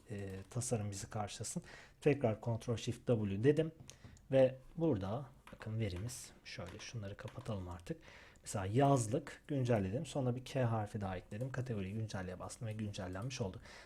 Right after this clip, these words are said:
Tabii durumu false oluyor. Şimdi durumun false olmaması gerekiyor. Durumu kendisi hangi durumda geliyorsa o durumda bırakmamız lazım. Onunla ilgili çalışıyor olacağız.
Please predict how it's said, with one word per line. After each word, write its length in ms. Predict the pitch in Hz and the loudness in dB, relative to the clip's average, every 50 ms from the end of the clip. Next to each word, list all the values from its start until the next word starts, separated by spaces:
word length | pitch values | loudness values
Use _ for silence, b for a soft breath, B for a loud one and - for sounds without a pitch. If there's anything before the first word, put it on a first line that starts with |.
| B B | B B
Tabii 240 | - 240 233 156 139 | 0 2 2 2 4
durumu 340 | 151 165 185 214 240 262 240 | 4 4 4 4 2 0 -2
false 560 | - - - - - 190 208 226 220 - - 143 | -4 -12 -12 0 4 4 6 6 4 2 2 4
oluyor. 240 | 117 104 143 220 | 4 4 2 0
Şimdi 300 | 208 - 156 143 123 117 | 0 0 0 0 0 2
durumun 280 | 120 139 151 180 220 240 | 2 2 2 2 2 0
false 480 | 202 - - 180 175 175 175 - - 185 | -2 2 6 6 6 6 6 2 2 2
olmaması 420 | 180 175 160 147 143 135 - 120 | 4 4 2 2 0 0 0 0
gerekiyor. 380 | 113 113 113 123 - 175 160 143 | 0 2 0 0 -2 -4 -2 0
Durumu 260 | 151 156 170 190 190 | 2 2 2 2 0
kendisi 580 | - - 160 160 165 165 - - 190 185 - - - | 0 0 2 2 2 0 -2 -2 -2 -2 -2 -4 -14
hangi 420 | - - - 175 196 190 175 147 | -14 -2 0 2 4 4 4 4
durumda 280 | 131 131 123 120 117 113 | 4 6 6 6 6 4
geliyorsa 480 | 110 110 113 113 113 117 - - 226 226 B B B B B B B - | 4 2 2 2 2 0 -2 -4 -6 -6 B B B B B B B 4
o 140 | 240 196 131 | 4 6 6
durumda 360 | 123 117 131 165 190 170 156 | 4 2 4 2 2 0 4
bırakmamız 540 | 151 156 147 147 - 147 143 143 135 123 - | 6 6 6 6 4 2 4 4 4 2 2
lazım. 280 | 104 107 117 - 180 - | 2 0 0 -2 -4 0
Onunla 240 | - 170 147 120 104 | 2 4 4 4 2
ilgili 220 | 98 135 131 - | 0 -4 -8 -8
çalışıyor 540 | - - - 131 110 98 - - 151 170 190 B B B B B B B B B - | -4 2 4 4 4 2 0 4 4 4 4 B B B B B B B B B 4
olacağız. 440 | 156 139 123 117 104 98 87 - | 6 6 6 6 4 -2 -4 -6